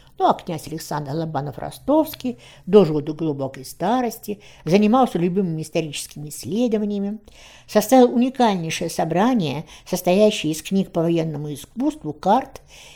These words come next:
и из девяноста шести гравированных портретов Петра Великого. В общем,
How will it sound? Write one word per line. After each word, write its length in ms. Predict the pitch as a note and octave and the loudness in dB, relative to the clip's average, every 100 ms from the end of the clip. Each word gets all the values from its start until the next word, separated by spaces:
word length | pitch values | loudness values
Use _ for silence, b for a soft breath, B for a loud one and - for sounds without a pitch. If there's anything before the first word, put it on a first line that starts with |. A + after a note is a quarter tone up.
| B | B
и 140 | G3+ F#3+ | 4 6
из 60 | |
девяноста 420 | F3 G3 F3+ - | 6 6 4 0
шести 420 | - D#3+ - - C4 | -8 -8 -8 -6 -2
гравированных 680 | E3 D#3+ E3 D#3 D3 D3 | 2 4 4 4 0 -6
портретов 520 | - A2+ D3+ G#3+ A3+ G3+ | -6 -6 -2 -2 -2 -6
Петра 300 | - A#2+ F3 | -8 -6 -4
Великого. 560 | C#3+ G#2+ - - F#3 - - _ _ - b B3 | -6 -8 -14 -16 -16 -18 -20 _ _ -20 b -6
В 60 | |
общем, 420 | C4 - G#3 G3 | -6 -8 -10 -12